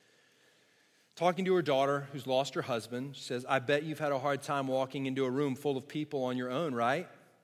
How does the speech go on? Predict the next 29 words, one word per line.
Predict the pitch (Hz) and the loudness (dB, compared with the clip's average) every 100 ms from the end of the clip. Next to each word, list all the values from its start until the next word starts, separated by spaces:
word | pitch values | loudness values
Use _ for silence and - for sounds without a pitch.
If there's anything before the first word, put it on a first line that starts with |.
| _ _ _ _ - _ | _ _ _ _ -20 _
She | - | -18
says, | 120 | -4
"Yeah, | 127 139 110 - - _ - | 0 0 -2 -10 -20 _ -6
I | |
know | 131 156 | 0 2
that. | 123 101 104 | 2 -2 -4
I | 135 | -4
know | 139 147 | 0 2
what | 156 | 4
it | 156 | 2
is | 160 151 117 | 2 2 0
to | - | -2
not | 135 139 - | 0 0 -2
feel | 160 160 | -2 2
like | 143 135 | 2 0
you're | 147 | -6
in | 156 | -4
the | 147 | -2
room | 131 147 139 | 0 2 2
until | 127 135 | 0 -4
he | 110 147 | -4 0
looks | 139 143 143 | 2 2 0
at | 143 | -6
you | 127 120 | -4 -4
or | 120 | -4
touches | 113 151 135 147 120 | -4 -2 -2 -4 -6
your | 120 | -6
hand | - 131 131 | -4 -2 0
or | 120 | -2